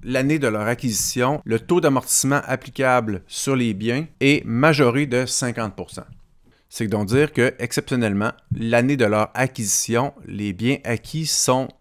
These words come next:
amortis de façon plus importante. Donc, si par exemple, on pense à une catégorie huit où le taux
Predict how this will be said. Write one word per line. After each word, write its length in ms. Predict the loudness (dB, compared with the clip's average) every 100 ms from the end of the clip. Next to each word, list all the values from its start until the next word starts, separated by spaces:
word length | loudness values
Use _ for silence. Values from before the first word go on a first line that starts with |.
| -4
amortis 400 | -2 -2 -6 -6
de 40 |
façon 280 | -2 -2 -2
plus 240 | -2 2
importante. 640 | 2 2 -4 -8 -10 -20 _ _ _ _ _ -10
Donc, 280 | -6 -4 -2
si 120 | 2
par 140 | 6
exemple, 480 | 6 6 2 0 -4 -8
on 120 | -8
pense 360 | 0 2 2 0
à 40 |
une 100 | -2
catégorie 420 | -2 -4 -4 -2
huit 380 | 0 2 0 -2 -6
où 120 | -2
le 140 | -2
taux 400 | -2 -2 -2 -2